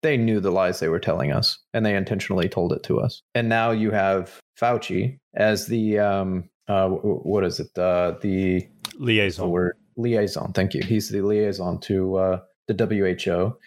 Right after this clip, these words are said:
Speaker 1: And another thing, which I was made privy of this recently, I, I didn't, I didn't even think about it. The, the reason Birx was in there was 'cause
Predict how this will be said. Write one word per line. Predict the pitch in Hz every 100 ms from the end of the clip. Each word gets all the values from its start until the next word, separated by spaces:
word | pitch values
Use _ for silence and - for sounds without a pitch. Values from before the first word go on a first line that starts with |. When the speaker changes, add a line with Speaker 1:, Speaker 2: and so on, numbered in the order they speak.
| _
Speaker 1:
And | 110 117 113 110
another | 104 143 180
thing, | 180 98 87 120 131
which | 110 110 -
I | - 113
was | 104
made | 117 107 -
privy | 113 95
of | 90
this | 82 82 85 - - -
recently, | 104 87 69 64 82 110 _ _
I, | 87 85 69 90
I |
didn't, | 82 85 87 85 85 _ -
I | 120
didn't | 120 120
even | 104
think | 95 - 127 107
about | 87 78
it. | 65 - _ -
The, | - 117 123 92
the | 110
reason | 113 131 123 107 98 - 120
Birx | 147 - -
was | 104 95
in | 90 85
there | 78 85 110 - _ -
was | 113 -
'cause | 120 101